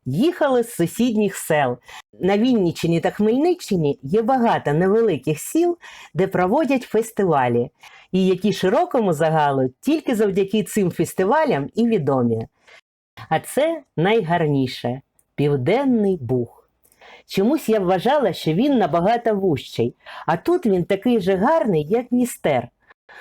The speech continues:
Будиночок, що я дивилася, не виходить до Бугу. Від хвіртки сюди пішки шістсот метрів.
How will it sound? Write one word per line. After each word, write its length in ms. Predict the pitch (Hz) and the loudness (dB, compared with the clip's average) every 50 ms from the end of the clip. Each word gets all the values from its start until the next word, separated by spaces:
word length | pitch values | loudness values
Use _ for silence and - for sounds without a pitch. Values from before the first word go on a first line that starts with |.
| - - - _ | -20 -20 -18 _
Будиночок, 580 | - 196 226 330 381 349 311 226 - - 165 - | -2 0 2 2 2 2 2 0 0 -2 -4 -4
що 140 | - - 202 | -2 0 0
я 140 | 196 196 | 2 2
дивилася, 720 | 180 175 208 214 202 175 147 139 131 - - - - 131 - | 2 2 2 2 2 2 2 0 0 -2 -2 -2 -4 -4 -2
не 180 | 175 190 247 | -2 -2 0
виходить 560 | 285 311 320 - - 262 202 147 143 127 120 123 | 0 0 -2 0 -2 -2 0 0 0 -2 -2 -2
до 120 | 151 143 | -2 -2
Бугу. 440 | 139 135 143 131 117 113 117 117 - - - - - _ | 0 0 -2 -2 0 -2 -2 -2 -4 -8 -20 -20 -10 _
Від 160 | 175 190 226 - | -2 -2 -2 0
хвіртки 540 | - 220 233 233 233 170 - - - 151 | 0 0 2 2 2 0 -2 -2 -4 -4
сюди 300 | 139 - 185 175 175 185 | 0 0 0 0 0 -2
пішки 540 | 180 - 269 330 302 - - - 147 120 104 | 0 0 0 0 0 -2 -4 -2 -2 -2 -2
шістсот 580 | - - - 160 151 - - - 311 330 - - | -4 -4 -4 -4 -4 -2 -2 -2 -2 -2 -2 -2
метрів. 460 | 185 165 147 127 120 - - - 117 | 0 0 0 0 -2 -4 -8 -8 -8